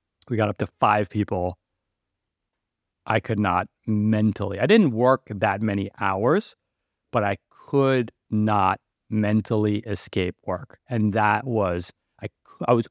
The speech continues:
always, always, always thinking about it. So that if you're, this is a talk about, this is a part about entrepreneurship that they don't talk about.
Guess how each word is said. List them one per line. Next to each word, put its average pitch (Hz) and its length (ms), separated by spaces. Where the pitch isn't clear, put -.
always, 180 720
always, 113 420
always 101 280
thinking 104 100
about 92 140
it. - 40
So 147 120
that 160 140
if - 140
you're, 208 240
this 151 140
is 196 60
a - 20
talk 180 160
about, 160 260
this 143 80
is 156 60
a 165 80
part 156 140
about 139 220
entrepreneurship 123 440
that 104 120
they 98 80
don't 90 220
talk - 320
about. 92 320